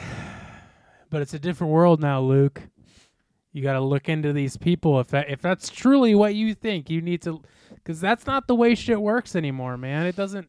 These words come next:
that doesn't fucking mean jack shit to anybody, because that's not, that's not what Ron DeSantis cares about. That's not what people who support him care about, and it's not a good look for you,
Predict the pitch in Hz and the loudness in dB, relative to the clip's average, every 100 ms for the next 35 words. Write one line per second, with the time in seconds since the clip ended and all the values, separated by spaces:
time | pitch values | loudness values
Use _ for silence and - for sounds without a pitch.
0 | - 147 202 214 202 190 - 190 - 165 | -8 -2 -2 -2 -6 -6 0 0 0 -6
1 | 160 160 143 156 156 - - 180 151 135 | -6 -6 -8 -6 -6 -8 -8 -8 -8 -8
2 | 170 196 113 104 104 107 _ _ _ _ | -6 -6 -4 -6 -10 -18 _ _ _ _
3 | 156 165 156 180 - 151 151 185 190 160 | -2 0 2 2 0 -4 0 2 2 -2
4 | 170 180 233 262 208 160 156 175 165 139 | -6 -4 -2 -4 -6 -4 -2 -4 -4 -4
5 | 240 - 110 - 220 208 190 196 196 196 | -4 -4 -8 -10 -6 -4 -4 -4 -2 -2
6 | - _ _ _ - 165 185 165 156 147 | -6 _ _ _ -6 -6 -6 -4 -4 -2
7 | 180 170 160 151 135 139 - 226 196 208 | 0 2 4 2 0 -2 2 2 2 -2
8 | 185 202 196 180 185 185 175 175 175 - | -2 0 2 2 2 2 0 0 -2 -2
9 | 185 196 170 139 170 151 156 190 - 151 | -2 -2 -2 0 0 2 4 2 2 -2
10 | 135 202 196 123 151 | 2 4 4 2 -2